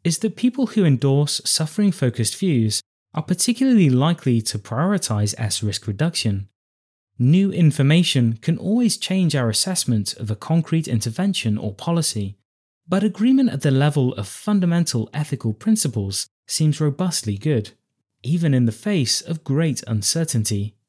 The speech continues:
So, advancing suffering-focused views might be a uniquely robust and effective way to reduce S risk. Of course, this strategy only makes sense if you endorse suffering-focused views yourself.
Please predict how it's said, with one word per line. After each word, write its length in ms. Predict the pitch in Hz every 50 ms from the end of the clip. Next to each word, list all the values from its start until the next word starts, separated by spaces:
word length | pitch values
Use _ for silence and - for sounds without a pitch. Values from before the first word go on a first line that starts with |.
| _ _ _ _ _ _ _ _ _ _
So, 500 | - - - - 175 175 185 196 190 180 - -
advancing 640 | 117 110 113 - 156 180 180 156 - - 151 139 131
suffering-focused 960 | 117 - - - 160 160 - - 160 139 123 - - 117 113 - 120 110 -
views 440 | - - 214 202 160 131 117 - - - _ _ _ _ _
might 280 | 131 151 208 240 233
be 220 | - 233 214 202 -
a 60 | 151
uniquely 640 | 147 135 123 127 120 123 156 185 180 - 196 180
robust 640 | 143 123 123 120 113 - 170 170 165 151 - - - -
and 140 | 123 165 190
effective 520 | 220 220 - - 165 156 - 147 127 117
way 320 | 131 151 170 160 127 107 98
to 160 | - - 123
reduce 560 | 123 139 131 - 175 175 135 107 - - -
S 300 | - 107 101 - - -
risk. 400 | 127 123 110 95 - - - - _ _ _ _ _ _ _ _ _ _ _ _ _ _ _
Of 140 | 123 - -
course, 300 | - 131 120 107 - -
this 240 | - 123 113 104
strategy 640 | - - - - 139 143 147 135 113 117 120 123 -
only 200 | 139 127 117 110
makes 260 | 107 107 107 107 -
sense 520 | - - - 233 180 131 120 - - - - _
if 160 | - - -
you 80 | 175
endorse 580 | 185 185 170 - 127 117 113 110 - - - -
suffering-focused 920 | - - 160 147 - - - 208 180 - - 107 104 - 135 131 - -
views 340 | - 110 101 98 98 95 -
yourself. 640 | 110 98 - - - 131 120 104 98 - - -